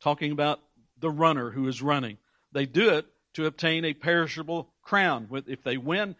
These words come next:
they get the crown. Think of the Olympics. You get done, you get the,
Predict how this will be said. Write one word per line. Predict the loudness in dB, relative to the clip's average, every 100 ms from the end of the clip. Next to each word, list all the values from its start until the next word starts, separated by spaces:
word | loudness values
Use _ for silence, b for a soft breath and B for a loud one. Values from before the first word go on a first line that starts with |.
| _ -10
they | -6
get | -4 -6
the | -6
crown. | -2 -2 -2 -4
Think | -4 -2
of | -2
the | -2
Olympics. | -2 -2 -4 -8 -10
You | -8
get | -6 -4
done, | -2 -2 -4 b b _
you | -10
get | -6 -6
the, | -4 -4